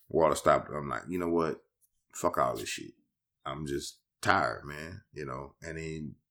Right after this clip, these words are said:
lights still off though. No lights. Now, no water. Um, grocery store lines are crazy.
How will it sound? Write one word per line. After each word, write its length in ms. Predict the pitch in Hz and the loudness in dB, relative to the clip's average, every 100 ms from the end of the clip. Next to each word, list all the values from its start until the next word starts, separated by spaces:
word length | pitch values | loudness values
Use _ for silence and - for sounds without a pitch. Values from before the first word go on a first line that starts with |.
| _ _ _ _ _ _ | _ _ _ _ _ _
lights 260 | 82 98 - | 10 10 12
still 200 | 120 104 | 10 12
off 220 | 98 85 | 12 10
though. 280 | 73 71 78 _ _ _ _ | 4 -2 -4 _ _ _ _
No 120 | - 90 | -2 6
lights. 580 | 92 82 - - - - _ _ | 10 10 8 -4 -8 -12 _ _
Now, 320 | - 64 67 64 | -10 -4 -4 -4
no 140 | 73 | -4
water. 560 | 76 85 85 73 69 80 _ _ _ _ _ _ - | 0 6 6 6 2 -6 _ _ _ _ _ _ -6
Um, 680 | 71 73 71 69 69 67 69 _ _ _ _ _ _ _ _ _ - - | -2 0 0 -2 -4 -6 -14 _ _ _ _ _ _ _ _ _ -18 6
grocery 220 | 101 101 | 8 8
store 200 | - 92 | 8 8
lines 360 | 87 90 87 85 | 10 8 6 2
are 40 | |
crazy. 680 | - 90 85 82 78 80 | 4 8 8 8 2 -2